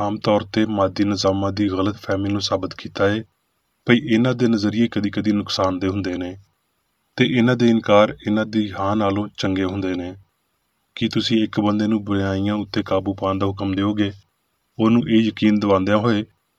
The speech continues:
ਭਈ ਸਾਰੀ ਬਦਬਖਤੀ ਰੱਬ ਵੱਲੋਂ ਏ, ਜਿਹਦੇ ਖਿਲਾਫ ਇਨਸਾਨਾਂ ਨੂੰ ਨਹੀਂ ਲੜਨਾ ਚਾਹੀਦਾ?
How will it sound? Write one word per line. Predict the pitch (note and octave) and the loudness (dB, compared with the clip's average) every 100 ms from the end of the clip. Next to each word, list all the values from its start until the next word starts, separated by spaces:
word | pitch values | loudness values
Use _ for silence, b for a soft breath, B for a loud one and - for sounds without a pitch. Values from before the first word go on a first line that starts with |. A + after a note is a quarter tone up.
| _ | _
ਭਈ | A#2 | 2
ਸਾਰੀ | - A2 A#2 | 4 4 4
ਬਦਬਖਤੀ | A2+ G#2 G#2 - A2 | 0 0 -4 -2 0
ਰੱਬ | G2+ F#2+ | 2 2
ਵੱਲੋਂ | F#2 F#2+ F#2+ G2+ | 0 -2 -2 -2
ਏ, | G#2 G#2 _ _ _ _ _ | -2 -8 _ _ _ _ _
ਜਿਹਦੇ | G#2 G#2+ A#2 | 2 4 4
ਖਿਲਾਫ | - G#2 G2+ - D3 | 4 4 4 -2 -8
ਇਨਸਾਨਾਂ | G#2+ - G2+ G2+ | -6 -2 0 0
ਨੂੰ | G#2 G#2 G2 | 0 0 0
ਨਹੀਂ | G2+ | -2
ਲੜਨਾ | G2+ F#2 F#2+ | -2 -2 -4
ਚਾਹੀਦਾ? | F2 F#2+ F#2 F#2+ G2 | -4 -4 -4 -4 -6